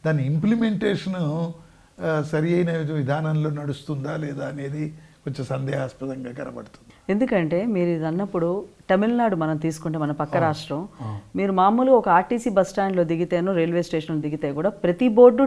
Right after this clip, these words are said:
Speaker 2: తమిళంలో, తమిళంలోనే ఉంటుంది.
Speaker 1: ఆ, ఆ.
Speaker 2: అటువంటి చర్యలు మనకి తెలుగు రాష్ట్రాల్లో పెద్దగా కనిపించడం లేదు.
Speaker 1: కనిపించవమ్మా, అవును.
Speaker 2: So, అంటే ఇంప్లిమెంటేషన్ అంటే ఇలాగ అఫీషియల్‌గా కూడా ఇలాంటివి
Speaker 1: ఆ,
Speaker 2: కూడా చర్యలు
Speaker 1: అఫీషియల్‌గా కూడా
Speaker 2: తీసుకోవాలి.
Speaker 1: చేయాలి.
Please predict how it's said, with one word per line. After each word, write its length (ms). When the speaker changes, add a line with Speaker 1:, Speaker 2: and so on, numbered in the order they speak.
Speaker 2:
తమిళంలో, 420
తమిళంలోనే 600
ఉంటుంది. 320
Speaker 1:
ఆ, 300
ఆ. 40
Speaker 2:
అటువంటి 600
చర్యలు 320
మనకి 260
తెలుగు 300
రాష్ట్రాల్లో 520
పెద్దగా 420
కనిపించడం 560
లేదు. 140
Speaker 1:
కనిపించవమ్మా, 420
అవును. 360
Speaker 2:
So, 300
అంటే 160
ఇంప్లిమెంటేషన్ 920
అంటే 200
ఇలాగ 220
అఫీషియల్‌గా 640
కూడా 240
ఇలాంటివి 460
Speaker 1:
ఆ, 40
Speaker 2:
కూడా 220
చర్యలు 160
Speaker 1:
అఫీషియల్‌గా 340
కూడా 260
Speaker 2:
తీసుకోవాలి. 160
Speaker 1:
చేయాలి. 280